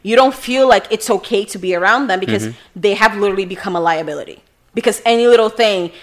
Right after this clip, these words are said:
Speaker 1: they wanna throw fists, they wanna throw hands, and it's just not safe. It's just straight up dangerous.
Speaker 2: But what's funny is those people are usually never, m-, have, n-, uh, you, I would say, large majority of the time, those people have no martial arts experience.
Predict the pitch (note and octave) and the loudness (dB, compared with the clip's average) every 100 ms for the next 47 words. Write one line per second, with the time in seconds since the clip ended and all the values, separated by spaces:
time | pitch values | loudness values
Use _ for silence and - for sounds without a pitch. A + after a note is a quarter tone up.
0 | - G3+ G3 F3 - G#3 A#3+ - G#3 F#3+ | -2 0 2 -2 0 2 2 2 2 2
1 | G3 G3+ F#3+ F3 E3+ G3 G#3+ B3 A3 G3+ | 0 -2 0 0 0 0 2 2 0 2
2 | F#3+ F3 F3+ - - - - - - A#3 | 0 -2 -6 -16 -20 -20 -20 -4 2 4
3 | A#3 - _ A#3+ B3 G3+ D4+ B3+ G#3 G#3 | 2 -10 _ -4 -2 2 2 4 4 2
4 | - - - A3 G#3 - - - A3+ A3+ | 0 -4 -2 -2 -4 -12 -18 -6 -6 -4
5 | F#3 G3 G#3+ - G#3+ G3 F#3 F3 F3 F3+ | -2 0 0 0 -2 -2 -4 -6 -6 -6
6 | - - - - _ _ A#2 A#2 - C3+ | -10 -12 -16 -18 _ _ -4 -4 -4 -4
7 | C#3 B2+ A#2 B2 B2+ - C3 A2+ G#2+ G#2 | -2 -2 -2 -4 -4 -6 -6 -4 -4 -4
8 | A2 A2 A2 A2+ G#2 G2+ G2 G2 G2 E2+ | -4 -4 -4 -2 -2 -2 -2 -2 -2 -4
9 | - _ G#2 F#2 - - G#2 A2 G2 A2+ | -10 _ -12 -12 -16 -12 -4 -2 -2 -6
10 | - - - A#2+ A#2+ A#2+ - _ _ C3 | -6 -10 -10 -10 -10 -12 -16 _ _ 4
11 | A#2+ G2+ - C#3+ G#2 E2 - _ _ _ | 6 2 0 2 4 0 -8 _ _ _
12 | F#3 G3+ G3 F3+ D#3+ D3 D3 C3+ A#2 C3 | 0 6 6 6 4 6 6 6 2 0
13 | A#2 A2+ - - F#2+ G#2 G2+ G2 F#2+ F2+ | 2 0 -2 -2 -2 0 0 -2 -2 -2
14 | E2+ - - E2+ D2+ | -4 -6 -8 -6 -6